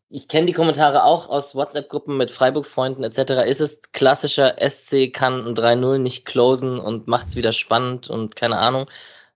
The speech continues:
Oder sagt das wieder jeder Verein über seinen eigenen Verein am Ende?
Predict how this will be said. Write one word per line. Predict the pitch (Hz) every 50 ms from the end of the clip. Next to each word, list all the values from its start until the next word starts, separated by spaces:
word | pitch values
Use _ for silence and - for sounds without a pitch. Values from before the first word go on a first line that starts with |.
| _ _ _ _ _ -
Oder | 139 139 143 135 131 120
sagt | 120 131 123 - -
das | 127 - -
wieder | 127 131 127 120
jeder | 110 104 110 107 107
Verein | 107 - - 87 101 107 110
über | 101 101 95
seinen | 101 98 -
eigenen | 85 98 101 101 98 92
Verein | 95 - 95 95 92
am | 92 92
Ende? | 92 95 98 104 107